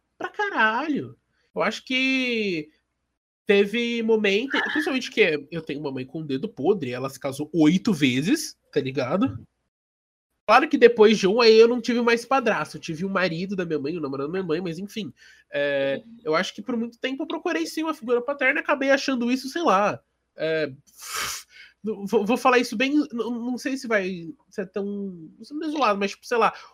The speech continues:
o Luba, por exemplo, foi, digamos, uma figura paterna. Porque se não tivesse sido o Luba, quando eu conheci ele lá,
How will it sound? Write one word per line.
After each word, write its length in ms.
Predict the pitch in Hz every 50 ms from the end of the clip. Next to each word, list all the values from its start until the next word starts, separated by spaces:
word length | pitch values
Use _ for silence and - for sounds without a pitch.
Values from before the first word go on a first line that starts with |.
| _ _ -
o 100 | 269 269
Luba, 440 | 247 226 233 277 339 339 262 233
por 160 | 220 - 202 175
exemplo, 680 | 170 156 151 180 190 214 269 285 269 269 - 151 131
foi, 480 | 131 - - - 240 240 233 247 262 269
digamos, 600 | 247 240 - - 196 160 151 196 214 233 247 226
uma 80 | 226
figura 260 | 220 226 180 196 185 180
paterna. 600 | - - 214 208 - - 147 127 117 110 107 - _ - _ _
Porque 200 | - 170 170 190 196
se 100 | - 233
não 140 | 208 208 214
tivesse 360 | - 196 214 240 269 277 -
sido 160 | 254 202 208
o 80 | 202 196
Luba, 480 | 190 214 233 214 156 151 127 117 117 _
quando 160 | - 156 151
eu 40 | 147
conheci 360 | - - 139 135 131 - -
ele 140 | 143 131 135
lá, 260 | 143 160 196 214 208